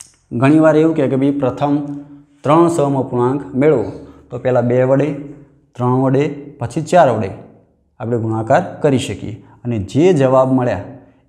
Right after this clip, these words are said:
એ બધા સમ અપૂર્ણાંક કહેવાય. એટલે કે ત્રણ ષષ્ઠમાંશનો સમ અપૂર્ણાંક બન્યો છ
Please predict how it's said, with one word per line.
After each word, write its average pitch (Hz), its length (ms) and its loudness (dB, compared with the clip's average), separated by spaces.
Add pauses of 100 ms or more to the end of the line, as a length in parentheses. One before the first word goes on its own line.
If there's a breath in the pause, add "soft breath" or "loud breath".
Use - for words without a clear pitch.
એ 135 100 -4
બધા 127 280 0
સમ 113 260 -6
અપૂર્ણાંક 110 380 -6 (280)
કહેવાય. 90 300 -10 (200 loud breath)
એટલે 117 200 -8
કે 117 60 0 (100)
ત્રણ 151 260 2
ષષ્ઠમાંશનો 135 680 -2
સમ 131 140 0 (100)
અપૂર્ણાંક 123 340 -2
બન્યો 117 200 -4 (160)
છ - 20 -14